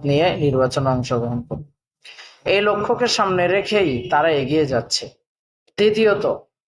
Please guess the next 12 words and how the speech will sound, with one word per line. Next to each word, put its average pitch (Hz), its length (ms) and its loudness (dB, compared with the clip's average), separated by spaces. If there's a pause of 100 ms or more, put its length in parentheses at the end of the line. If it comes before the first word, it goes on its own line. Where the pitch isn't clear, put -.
(100)
বৈষম্য 185 460 2 (140)
বিরোধী 214 300 2 (120)
ছাত্র 165 260 -2 (100)
আন্দোলন 123 420 0 (440)
বাংলাদেশে 156 680 2 (220)
একটি 190 220 -4 (120)
শক্ত 214 360 -2 (520)
জায়গা 160 380 2
দখল 151 360 0
করে 139 200 0
নিয়েছে 117 380 -4 (600)
এবং 202 220 4